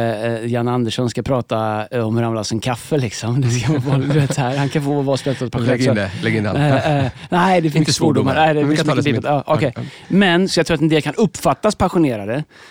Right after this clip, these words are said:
Speaker 1: Eh, en del kan vara lika passionerade men inte uppfattas det. Jag tror att, eh, nej, jag tror inte att alla är lika passionerade.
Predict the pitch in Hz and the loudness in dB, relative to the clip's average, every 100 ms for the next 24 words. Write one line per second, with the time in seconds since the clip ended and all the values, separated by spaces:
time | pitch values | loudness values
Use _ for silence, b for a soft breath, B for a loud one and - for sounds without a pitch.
0 | B - 143 139 135 131 127 - _ _ | B -2 2 4 4 2 0 -4 _ _
1 | _ _ 180 165 156 170 170 208 175 165 | _ _ 2 4 4 4 2 0 0 0
2 | 143 143 143 139 147 - 156 - 123 - | -2 0 2 2 0 -2 -4 -4 -4 -4
3 | 202 113 110 - B B B B - 151 | -4 -4 -6 -8 B B B B 0 0
4 | - 170 185 208 202 - 156 147 131 - | 2 4 4 4 0 0 0 2 -2 -8
5 | _ - 151 139 143 175 170 175 202 190 | _ -2 2 2 2 2 4 2 2 0
6 | 160 151 135 131 127 120 113 120 104 | 0 -2 -2 -2 -4 -8 -6 -4 -4